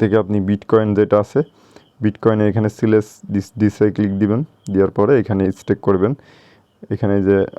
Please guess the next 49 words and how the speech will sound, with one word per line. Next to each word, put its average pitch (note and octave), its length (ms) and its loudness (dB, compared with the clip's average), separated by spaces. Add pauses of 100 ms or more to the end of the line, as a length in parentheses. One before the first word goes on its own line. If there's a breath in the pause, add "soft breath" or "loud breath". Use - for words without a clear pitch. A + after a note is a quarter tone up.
(200)
হারভেস্ট G2+ 440 -4
and G2 180 -2
আনস্টেক G2 360 -2
করতে G2+ 160 0
বলেছে, G2 260 2
আমি A2 120 0
এর G2+ 60 2
আগে G2 240 2
স্টেক - 220 -4
করছি, G#2 340 -2 (420 loud breath)
এই G#2+ 100 2
জন্য। F#2 140 0 (100)
এখানে A#2 240 0
আপনার A#2+ 140 0 (140)
স্টেক B2 180 0
বাটন A#2+ 320 0
থাকবে, A2+ 280 0
স্টেকে A#2 360 0
ক্লিক A#2 260 0
দিবেন, B2 180 0 (360 soft breath)
অ্যামাউন্ট A2 320 0
দিতে A#2 240 0
বলবে, A#2 180 4 (100)
অ্যামাউন্ট A2+ 380 0
দিবেন, B2+ 180 2 (120)
দিয়ে A#2 160 2 (220)
স্টেক - 240 -2
করে F#2+ 120 2
দিবেন। E2+ 240 -4 (360)
সিম্পল A2+ 300 0
প্রসেস। - 280 -4 (160)
আমি A2 160 -2
একটা A2+ 160 -4
স্টেক A#2+ 200 -4
করে A#2 220 2
দেখাইতেছি G#2 460 0
আপনাদের, G2 320 0
এই G#2 40 2
যে F#2+ 60 -2 (120)
মোটো G2 240 -2
টোকেন G#2 240 2
তো G#2 100 0
এটা, C#3 120 0 (100)
এটা G2 260 2
স্টেক - 220 -6
করে G2 180 2
দেখাইতেছি। F#2+ 440 -6 (600 soft breath)
আমি F#2+ 120 -4
বিটকয়েন G#2+ 460 -2